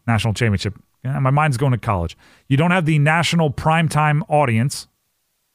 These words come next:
but Philly makes games seem big. Right, I talked about it earlier. They played at Indy. Indy was terrible. Nick Sirianni made that game like a Spartan fight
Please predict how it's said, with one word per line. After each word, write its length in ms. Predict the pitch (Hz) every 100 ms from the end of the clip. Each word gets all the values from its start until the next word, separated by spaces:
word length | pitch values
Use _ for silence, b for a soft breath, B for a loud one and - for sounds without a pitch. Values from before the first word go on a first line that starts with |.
| _ _ _ _ _ _ _ _ _ _
but 140 | 147 127
Philly 340 | - 214 214
makes 280 | 175 170 -
games 300 | 165 156 127
seem 460 | - 143 151 151 143
big. 360 | 196 104 - _ _ _ _ _ _ _ _ _ -
Right, 120 | 135
I 20 | 139
talked 260 | 170 151
about 180 | 151 160
it 80 | 147
earlier. 380 | 180 160 107 82 b b
They 120 | 143 147
played 340 | 151 180 160 -
at 280 | 156 170 _
Indy. 400 | 165 160 120 85 _ _ _ _ _ _ _ _ _
Indy 220 | 165 165 160
was 220 | 147 -
terrible. 580 | 156 175 160 107 85 - _ _ _ _ _ _ _ _ _ _ _ _ _ _ _ _ 127
Nick 160 | 170
Sirianni 640 | - 202 180 165 165 147 - B -
made 220 | 156 160
that 180 | 170 151
game 260 | 165 156
like 140 | 147 131
a 100 | 117
Spartan 640 | - - - 175 175 143
fight 460 | - 180 165 110